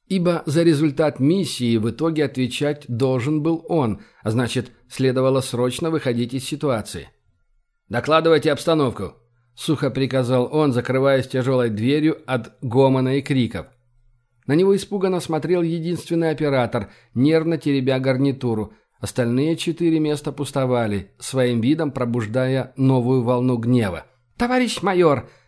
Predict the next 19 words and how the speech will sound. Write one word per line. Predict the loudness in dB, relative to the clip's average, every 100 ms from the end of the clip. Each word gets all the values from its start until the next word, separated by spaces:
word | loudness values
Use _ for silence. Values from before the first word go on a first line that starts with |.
| _ -10
звонко | -2 -2 -2 -2
поприветствовал | -4 -2 2 2 0 -2 0 0
юный | 0 0 2
женский | 0 -2 -2 -4
голос | -2 2 2 2 0
со | -6
спины. | -4 -2 -2 -4 -14 _
«За | -4 0
время | 2 2
дежурства | 2 0 0 0 -2 -2 -6
происшествий | 0 2 2 0 0
не | 0
случилось!» | 0 0 0 2 2 0 -10 _ _ _ _ _ _ -2
Виктор | -2 0 -2
медленно | 0 0 0 -2
повернулся | -2 -2 0 2 2 0 -2
к | -6 0
юной | 0 0
красавице, | -2 -6 -4 -4 -4 -4 -8